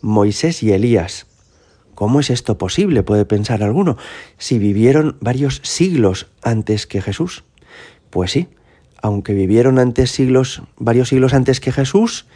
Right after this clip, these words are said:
aquel día se aparecieron allí y conversaban con Jesús,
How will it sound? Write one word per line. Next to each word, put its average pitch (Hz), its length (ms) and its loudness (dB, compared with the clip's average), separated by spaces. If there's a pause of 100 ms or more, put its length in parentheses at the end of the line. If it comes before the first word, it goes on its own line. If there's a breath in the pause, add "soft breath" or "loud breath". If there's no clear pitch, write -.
(500 soft breath)
aquel 120 360 0
día 127 340 0 (160)
se 104 280 -2
aparecieron 123 760 2
allí 113 380 -4 (560 soft breath)
y 131 100 -2
conversaban 123 800 0
con 107 180 0
Jesús, 135 360 -4